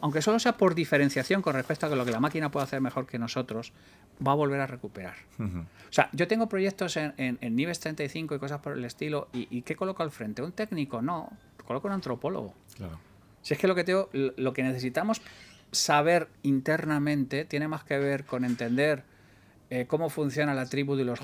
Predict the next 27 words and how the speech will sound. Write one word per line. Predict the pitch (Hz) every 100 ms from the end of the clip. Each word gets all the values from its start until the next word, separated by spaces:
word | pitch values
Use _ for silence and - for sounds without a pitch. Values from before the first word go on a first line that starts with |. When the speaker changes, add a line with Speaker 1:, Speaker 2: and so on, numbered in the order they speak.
| 147
Speaker 1:
Hopi | 143 135 131
en | 131
el | 123
desierto | 120 135 151 151
de | 143
Arizona | 127 120 139 135 139 - - - -
que | - 127
con | - 123 117 117 113 113 -
un | 135
tema | 143 165 151
técnico. | 156 196 143 - - - - -
Speaker 2:
De |
hecho, | 101 123
es | -
que |
los | 117 90
grandes | 98 110 120
desarrolladores | 127 - 101 87 95 87 98 107
de |
negocio | 117 104 107 - 127 -
han | 107
sido | 98 117
grandes | 107 107 117
ingenieros | 120 101 101 95 101 -
sociales. | 101 - 101 104 -
Speaker 1:
Eso | 135 -
es. | 117 -